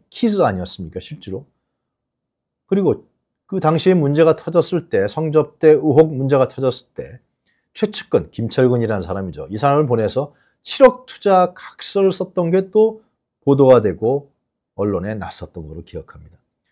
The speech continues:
이준석은 이 문제에 대해서 그냥 뭐 완전하지 않다, 완벽하지 않다. 그런데 이 공천 뒷거래에서 무엇을 자신이 했는지, 그리고 김영선과 명태균과 무슨 얘기들을 나눴는지,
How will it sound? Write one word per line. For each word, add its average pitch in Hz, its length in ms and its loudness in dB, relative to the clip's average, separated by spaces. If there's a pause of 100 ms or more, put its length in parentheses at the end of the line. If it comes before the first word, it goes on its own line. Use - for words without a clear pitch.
(280)
이준석은 214 500 4
이 180 160 2
문제에 135 500 4
대해서 101 680 0
그냥 131 320 -6
뭐 135 220 -4 (320)
완전하지 131 580 2
않다, 139 260 0
완벽하지 110 640 -4
않다. 110 560 2 (400)
그런데 156 340 -2
이 226 300 -4
공천 165 640 -4 (300)
뒷거래에서 165 720 2
무엇을 190 640 -2
자신이 123 380 -12
했는지, 156 480 -12 (500)
그리고 95 220 -8
김영선과 98 720 -6
명태균과 90 760 -12
무슨 143 520 -4
얘기들을 127 460 2
나눴는지, 78 600 -12